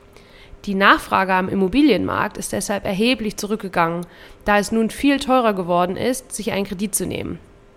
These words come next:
Außerdem sind die Kosten für Baumaterialien durch die Lieferkettenengpässe ebenfalls in die Höhe geschossen.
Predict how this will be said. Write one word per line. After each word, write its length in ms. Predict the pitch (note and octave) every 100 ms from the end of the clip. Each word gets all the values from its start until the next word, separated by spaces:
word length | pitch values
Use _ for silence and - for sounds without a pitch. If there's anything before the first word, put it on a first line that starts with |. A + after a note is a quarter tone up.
| - - - - - - - - - -
Außerdem 540 | - G#3 C#4 A#3+ C4+ C4+
sind 160 | B3
die 80 | A3
Kosten 500 | - A3 A3+ - B3
für 160 | G#3 G#3
Baumaterialien 1160 | G3 G3 B3+ F#3 - F#3 F3 E3+ F3 E3+ F3+
durch 120 | F3+ F#3
die 140 | G3+
Lieferkettenengpässe 1120 | G#3+ - A3 F#3+ - - A3 A3+ A#3 - B3 A#3+ - - -
ebenfalls 480 | A#3 A3+ A3 G3 F#3+
in 80 | G#3
die 120 | G3+
Höhe 220 | G3 F3
geschossen. 600 | F3 - F3 D#3+ F3 F3